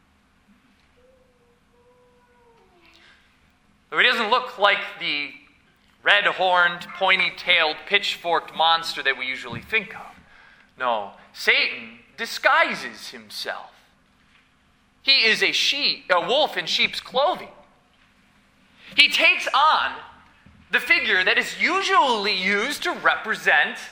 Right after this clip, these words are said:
God, a lion. Just as in the Chronicles of Narnia, where God is represented by Aslan the lion, so also in Scripture,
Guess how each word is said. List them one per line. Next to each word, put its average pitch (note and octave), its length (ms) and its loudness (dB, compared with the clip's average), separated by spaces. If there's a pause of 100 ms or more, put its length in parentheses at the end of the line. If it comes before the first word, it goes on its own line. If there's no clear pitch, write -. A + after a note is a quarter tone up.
(380)
God, F4 460 0 (1800)
a - 40 -10
lion. A3+ 480 2 (2250)
Just - 600 0 (100)
as G#3 560 2 (380)
in G#3+ 120 2
the G3+ 60 0
Chronicles G3 580 0
of E3 100 -4
Narnia, C3+ 460 0 (540)
where D3 420 2 (160)
God D#3 280 2
is B2+ 120 -10
represented D3 640 0 (140)
by C#3 260 4 (300)
Aslan E3 460 0
the C3 60 -2
lion, A#2+ 480 -2 (260)
so - 220 -2
also G#3+ 720 2
in G#3 240 2
Scripture, G#3+ 640 -4